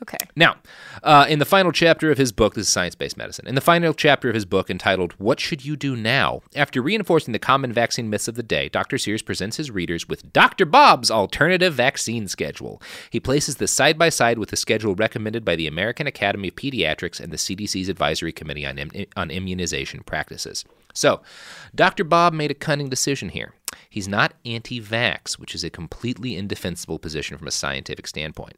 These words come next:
Speaker 2: Instead, he's trying to thread the needle of questioning whether or not vaccines are actually any good. His stance is kind of a work of art of profit-seeking spinelessness. Knowing he can't advertise against vaccinating children and not be seen as a Wakefieldian monster,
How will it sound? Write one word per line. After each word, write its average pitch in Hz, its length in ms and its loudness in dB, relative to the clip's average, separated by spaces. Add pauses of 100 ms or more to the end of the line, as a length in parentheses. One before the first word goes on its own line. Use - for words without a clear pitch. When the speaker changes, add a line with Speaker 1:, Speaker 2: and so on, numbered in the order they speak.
Speaker 2:
Instead, 110 440 -4
he's 107 240 -8
trying 135 420 -2
to 107 160 -8
thread 123 440 -4
the 120 80 -6
needle 98 400 -4
of - 120 -14
questioning 110 520 -4
whether 95 240 0
or 98 60 -4
not 92 180 -4
vaccines 85 460 -6
are 78 100 -4
actually 69 380 -6
any 69 160 -10
good. 82 400 -6 (380)
His 113 160 -2
stance 151 320 0
is 143 80 -4
kind 131 260 -2
of 117 80 -4
a 110 40 2
work 95 320 -2
of 104 120 -2
art 90 220 -2
of - 160 -14
profit-seeking 85 640 -4
spinelessness. - 760 -8 (260)
Knowing 123 220 -2
he 127 100 -4
can't 160 320 -2
advertise 127 520 0
against 95 280 -6
vaccinating 92 520 -2
children 85 400 -4
and 73 160 -10
not 82 200 -4
be 120 100 -8
seen 92 280 -6
as 90 100 -6
a - 60 -4
Wakefieldian 101 720 -6
monster, 90 560 -4